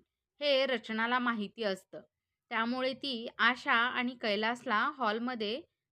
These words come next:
सोफ्यावर बसायला लावते आणि कैलासला पेपर वाचायला सांगते. तेवढ्यात दरवाजाची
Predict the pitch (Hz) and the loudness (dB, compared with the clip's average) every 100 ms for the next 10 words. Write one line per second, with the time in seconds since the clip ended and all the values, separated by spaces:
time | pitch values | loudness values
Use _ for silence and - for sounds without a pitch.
0 | _ 254 202 214 233 262 214 - 196 214 | _ -6 -2 0 0 0 -2 -2 -2 0
1 | 226 190 180 143 120 _ _ _ _ _ | 0 0 -2 -8 -14 _ _ _ _ _
2 | _ - - - - - - 208 240 247 | _ -20 -20 -20 -20 -20 -4 0 0 0
3 | 233 254 - 220 220 254 269 220 277 - | -2 -2 0 2 0 0 0 2 2 0
4 | 220 220 220 208 - 185 180 220 233 185 | -2 -2 -2 -2 -2 -2 -2 -2 -4 -6
5 | - 143 - - - _ _ _ - 294 | -10 -14 -14 -20 -20 _ _ _ -8 -2
6 | 320 302 262 285 240 214 220 226 269 262 | 2 6 4 4 2 2 2 0 -2 -4